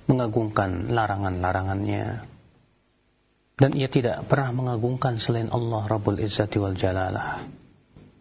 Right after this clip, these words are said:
Sehingga ia menjadi orang-orang yang selalu tunduk kepadanya, hanya bertawakal kepadanya, hanya memanjatkan doa kepadanya, hanya berharap kepada Allah Rabbul Izzati wal Jalalah.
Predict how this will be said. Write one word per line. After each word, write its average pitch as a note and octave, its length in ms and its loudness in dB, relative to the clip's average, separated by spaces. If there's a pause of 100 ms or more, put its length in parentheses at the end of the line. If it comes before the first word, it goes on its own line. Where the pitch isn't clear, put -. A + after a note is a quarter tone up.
(420)
Sehingga A#2+ 240 2
ia A#2+ 240 0
menjadi G#2 400 0
orang-orang G#2+ 560 0
yang G2 160 0
selalu G2+ 260 0
tunduk G#2 380 0
kepadanya, F#2+ 680 -2 (300)
hanya C3+ 240 2
bertawakal G#2+ 720 0
kepadanya, G2 640 -2 (720)
hanya D3 480 2
memanjatkan C3+ 720 2
doa C3 320 0
kepadanya, A2 720 0 (960)
hanya E3 240 2
berharap C3+ 500 0
kepada - 340 0
Allah B2+ 240 0
Rabbul A2+ 360 0
Izzati A2+ 400 2
wal G#2 160 0
Jalalah. - 520 -2